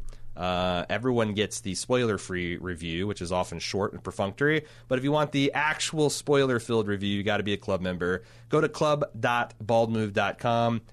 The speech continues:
and get twenty-five percent off a new annual membership if you use W W twenty eighteen at checkout.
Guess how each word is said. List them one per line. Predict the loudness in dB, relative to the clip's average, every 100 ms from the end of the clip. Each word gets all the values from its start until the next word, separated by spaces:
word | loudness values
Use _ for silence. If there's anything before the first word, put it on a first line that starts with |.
| -6
and | -2
get | -2
twenty-five | 0 0 2 2 2
percent | 0 2 2
off | 2 0
a | 0
new | 2 4 6 6
annual | 4 4 4 4 4
membership | 2 0 -2 -2 -2 -4 -18 -20 -20 -12
if | -6 -2
you |
use | 0 0 0
W | 0 0
W | 0 0 0 -4
twenty | -2 -2 0 0
eighteen | -2 -4 -6 -4 -2
at | -4
checkout. | -4 -6 -6 -8 -12